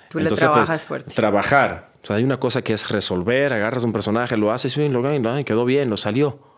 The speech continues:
Speaker 2: ¿no? Pero a mí no, yo no puedo. O sea, yo no puedo así, no, no puedo desde, desde
Speaker 1: Tú
Speaker 2: ese
Speaker 1: lo escarbas y lo
Speaker 2: desde, hay muchas
Speaker 1: escarbas.
Speaker 2: capas, hay muchos lugares que hay que enfrentarse.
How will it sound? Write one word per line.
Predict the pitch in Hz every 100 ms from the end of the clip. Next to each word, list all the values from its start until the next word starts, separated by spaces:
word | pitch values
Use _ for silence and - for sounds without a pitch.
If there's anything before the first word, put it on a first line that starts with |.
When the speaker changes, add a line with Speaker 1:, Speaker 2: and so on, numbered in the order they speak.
| _ _ _
Speaker 2:
¿no? | 120 175 - _
Pero | - 90
a |
mí | 143
no, | 156 170 - - -
yo | 110
no | 131
puedo. | 151 110 78 _ _ _ _ _
O | -
sea, | 101
yo | 110
no | 113
puedo | 123 110
así, | - 104
no, | 117 107
no | 107 120
puedo | 113 110 90 85
desde, | 87 90 85 80 -
desde | 98 90 90 90
Speaker 1:
Tú |
Speaker 2:
ese | 180
Speaker 1:
lo | 196
escarbas | 202 - 240 214 233 190 196
y | 180
lo |
Speaker 2:
desde, | 180 143 135 165 139
hay | 104 107 135
muchas | 147 185 110
Speaker 1:
escarbas. |
Speaker 2:
capas, | 120 110 127 107 98
hay | 107
muchos | 123 120 117
lugares | 104 95 95 95
que | 95
hay | 92
que |
enfrentarse. | 87 92 85 - - -